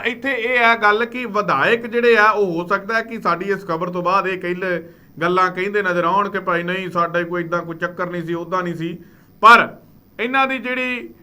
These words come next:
ਵੈਲਿਊ ਹੈ ਉਹ ਮੁੱਖ ਮੰਤਰੀ ਭਗਵੰਤ ਮਾਨ ਨੇ ਦੱਸ ਦਿੱਤੀ ਹੈ ਕਿ ਸਿਰਫ ਤੁਸੀਂ ਡੰਮੀ ਆਓ,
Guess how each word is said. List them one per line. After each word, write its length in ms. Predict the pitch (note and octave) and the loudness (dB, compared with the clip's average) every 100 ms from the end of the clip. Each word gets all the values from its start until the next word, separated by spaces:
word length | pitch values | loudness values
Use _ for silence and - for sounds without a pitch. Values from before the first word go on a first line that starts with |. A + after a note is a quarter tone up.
| _ B2+ | _ -6
ਵੈਲਿਊ 580 | C3+ G3+ B3 C#4+ C4+ G#3 | 2 2 2 0 4 4
ਹੈ 140 | F3 | 4
ਉਹ 180 | G#3 A#3 | 2 0
ਮੁੱਖ 200 | A3 G#3 | -2 -4
ਮੰਤਰੀ 280 | A#3 A#3 A#3+ | -4 -4 -6
ਭਗਵੰਤ 420 | A#3 G#3 F3+ F3 | -2 -2 -2 -2
ਮਾਨ 220 | G3 G3+ | 0 0
ਨੇ 80 | G3+ | 0
ਦੱਸ 220 | F#3 F3+ | 2 0
ਦਿੱਤੀ 320 | E3+ D#3 D3+ | -2 -6 -2
ਹੈ 100 | C#3 | -2
ਕਿ 120 | C#3 | -2
ਸਿਰਫ 240 | D#3 A3 G#3 | -2 -2 -4
ਤੁਸੀਂ 300 | G#3 F#3 G#3 | -6 -8 -2
ਡੰਮੀ 300 | E3+ A#3 C4 | 0 0 2
ਆਓ, 400 | A#3 A#3 - | 4 2 -2